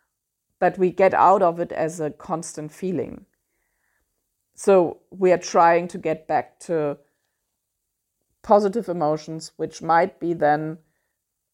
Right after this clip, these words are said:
the f-, togetherness, the work with others,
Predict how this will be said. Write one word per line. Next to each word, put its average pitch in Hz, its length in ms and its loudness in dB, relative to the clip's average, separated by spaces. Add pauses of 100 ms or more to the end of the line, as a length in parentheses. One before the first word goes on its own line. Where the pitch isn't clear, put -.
(160)
the 185 60 -14
f-, - 160 -20 (720)
togetherness, 175 840 2 (220)
the 160 280 -6
work 170 640 2
with 165 200 -4
others, 143 640 -4